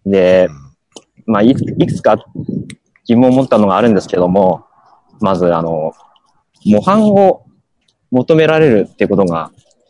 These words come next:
Speaker 1: 疑問を持つんです。これは誰にっていうと、こう、警察官以外の人から、こう、模範であることを求められるんですけども、
Speaker 2: うん。
Speaker 1: これ何が悪いかっていうと、その、突っ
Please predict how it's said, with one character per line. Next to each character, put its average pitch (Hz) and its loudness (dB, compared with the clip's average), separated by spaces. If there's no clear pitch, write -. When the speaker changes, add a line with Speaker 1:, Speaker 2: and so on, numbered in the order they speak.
Speaker 1:
疑 110 2
問 101 2
を - -4
持 104 0
つ 101 -8
ん 87 0
で 85 0
す。 92 -2
こ 117 -2
れ 117 2
は 98 -4
誰 151 2
に 113 4
っ 90 -4
て - -4
い - 2
う 90 -4
と、 98 0
こ 92 0
う、 90 -2
警 123 -2
察 151 -2
官 110 0
以 120 2
外 123 0
の 98 0
人 - -4
か 98 0
ら、 90 0
こ 87 -2
う、 87 0
模 98 2
範 127 0
で 139 4
あ 143 2
る 117 0
こ 95 0
と 95 0
を 87 0
求 85 -4
め 104 2
ら 98 0
れ 104 0
る 98 0
ん 85 -2
で 80 -8
す - -20
け 85 -4
ど 85 -2
も、 87 -2
Speaker 2:
う 101 -6
ん。 85 -8
Speaker 1:
こ 127 0
れ 113 2
何 190 2
が 123 2
悪 101 2
い 98 2
か 92 2
っ 87 -2
て - -4
い 92 2
う - -4
と、 80 -4
そ 87 -2
の、 85 0
突 - -16
っ - -20